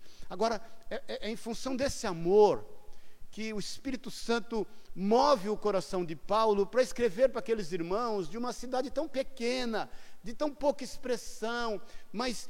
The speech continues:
de uma relevância muito grande. Por isso que ele fala, em, e aí eu quero, eh, meditar rapidamente com você nesse texto, em Colossenses, no versículo um. Ele, ele, ele lembra os irmãos, começa a prestar atenção nisso, da identidade que eles têm.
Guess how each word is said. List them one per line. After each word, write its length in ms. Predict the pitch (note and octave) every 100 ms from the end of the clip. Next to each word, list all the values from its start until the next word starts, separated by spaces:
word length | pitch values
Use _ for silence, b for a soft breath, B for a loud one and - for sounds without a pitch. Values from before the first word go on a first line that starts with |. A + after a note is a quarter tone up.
| B E3
de 100 | C#4
uma 100 | C#4+
relevância 640 | C#4+ C4 F3 C4 - B3
muito 320 | A#3+ B3+ B3
grande. 500 | G#3 B3 C4+ F3+ C3 b b -
Por 80 | C4+
isso 160 | B3+
que 60 | B3+
ele 100 | A#3
fala, 320 | - A#3 A#3+
em, 100 | G#3+ -
e 160 | G#3+ G#3+
aí 140 | A3
eu 100 | A#3
quero, 320 | A3+ A3 G#3+ B B -
eh, 140 | F#3
meditar 640 | E3 F#3 A3+ F#3 - A3
rapidamente 640 | G3 A3 G#3 F#3+ G#3 G3 -
com 120 | G3
você 440 | F#3 - G#3+ G#3 B B B
nesse 340 | E3+ G3+ - F3+
texto, 420 | - A3+ G#3 G3+
em 220 | F#3+ F3
Colossenses, 800 | G#3 G3+ F#3+ - A3 F#3 F#3+ - b b
no 140 | F3
versículo 640 | F#3 F#3 - G3+ - G3 G3
um. 360 | G#3+ B3 G#3+ - - - - - - - - - b b b b
Ele, 300 | F3+ G#3 G3+
ele, 240 | G#3 G#3+ -
ele 220 | A3+ A3
lembra 760 | A3 A3+ B3 C#4+ C#4+ A#3 F#3+ F#3+
os 200 | F#3+ D3+
irmãos, 420 | E3+ G3+ A3+ G#3
começa 380 | - A#3 E4+ B3
a 40 |
prestar 360 | - G3 - F#3+
atenção 420 | F3+ E3+ - F3+
nisso, 340 | F3 A3+ - G3+
da 160 | A#3+
identidade 960 | A#3+ B3+ C#4 - B3+ A3+ B3 C#4 F3 E3
que 80 |
eles 240 | F3+ D#3 -
têm. 240 | A#2+ F#2